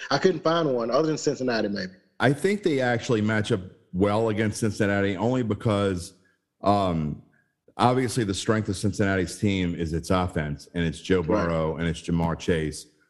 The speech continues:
Speaker 2: um, and it's, it's running game. However, um, so I would say, um,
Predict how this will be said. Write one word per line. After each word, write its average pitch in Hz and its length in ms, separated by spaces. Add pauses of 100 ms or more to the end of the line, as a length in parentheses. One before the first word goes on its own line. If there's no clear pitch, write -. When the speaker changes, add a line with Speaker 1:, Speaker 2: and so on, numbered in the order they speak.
(320)
Speaker 2:
um, 76 640 (480)
and 82 640 (100)
it's, 80 380
it's 80 260
running 95 300
game. 67 280 (1120)
However, 117 800 (200)
um, 95 380 (360)
so 90 200
I 98 220
would 131 180
say, 113 420
um, 92 540